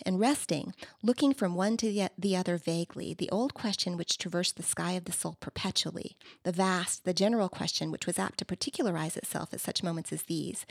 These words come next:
when she realized faculties that had been on the strain, stood over her, paused over her, darkened over her. What is the meaning of life? That was all,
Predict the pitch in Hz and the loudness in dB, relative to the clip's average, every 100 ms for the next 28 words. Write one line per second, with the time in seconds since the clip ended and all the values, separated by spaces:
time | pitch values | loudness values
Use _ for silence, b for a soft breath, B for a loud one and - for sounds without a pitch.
0 | B B B 208 190 214 208 226 196 170 | B B B 2 6 6 6 6 4 2
1 | 165 - 185 190 175 - 151 - 180 170 | 0 0 0 0 -2 -4 -4 -2 0 0
2 | 175 160 160 - - 180 175 156 165 - | 0 -2 -6 -6 -2 0 0 -2 -6 -10
3 | B - - 214 202 202 165 165 - 196 | B -4 4 6 6 4 0 -4 -6 -8
4 | B B - - 233 226 - 160 156 - | B B -4 2 4 4 2 -2 -2 -6
5 | - 196 _ _ b b _ - 202 180 | -8 -8 _ _ b b _ 0 2 4
6 | - 123 82 - _ - 165 151 160 - | 2 -4 -6 -10 _ -6 -4 -4 -8 -10
7 | _ _ _ _ _ - B 113 B - | _ _ _ _ _ -16 B -8 B 2
8 | 208 294 247 190 185 214 233 185 160 170 | 6 6 6 4 4 6 4 2 -4 -6
9 | 170 - - - _ _ _ _ - _ | -6 -6 -8 -10 _ _ _ _ -20 _
10 | 196 190 190 214 269 214 | 2 2 2 0 0 -2